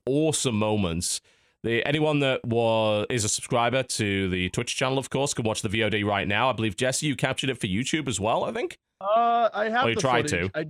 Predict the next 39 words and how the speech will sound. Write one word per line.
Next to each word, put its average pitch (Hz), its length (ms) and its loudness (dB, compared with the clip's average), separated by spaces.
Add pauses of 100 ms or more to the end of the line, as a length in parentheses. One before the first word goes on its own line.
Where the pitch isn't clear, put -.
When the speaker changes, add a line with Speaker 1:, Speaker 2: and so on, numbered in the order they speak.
Speaker 1:
Yeah. 101 260 2
Speaker 2:
yeah, 160 260 -6
I 139 60 -6
haven't. 160 480 -4
It 175 60 0
was 180 140 0
the 208 80 -2
first 226 240 0
thing 220 100 -4
I 196 120 2
ever 180 160 2
recorded 180 480 0
on 151 80 -4
this 143 140 -10
new 160 140 -6
audio 147 300 0
setup, 127 320 -4
so 143 80 -4
I 139 40 2
haven't 135 160 -4
actually, 127 360 -8 (160)
like, 127 320 -4 (300)
Speaker 1:
It's 175 120 -2
probably 160 320 4
a 135 40 0
Speaker 2:
that 131 100 2
was 135 80 2
Speaker 1:
disaster 117 460 2
or 110 40 4
Speaker 2:
bad. - 60 2
Speaker 1:
something, 139 340 2
yeah, 135 160 2
'cause 120 40 4
it's 113 100 0
not 214 60 8
Speaker 2:
Probably 175 180 6
Speaker 1:
probably 110 260 -2
Speaker 2:
terrible, 156 580 2
yeah. 143 340 4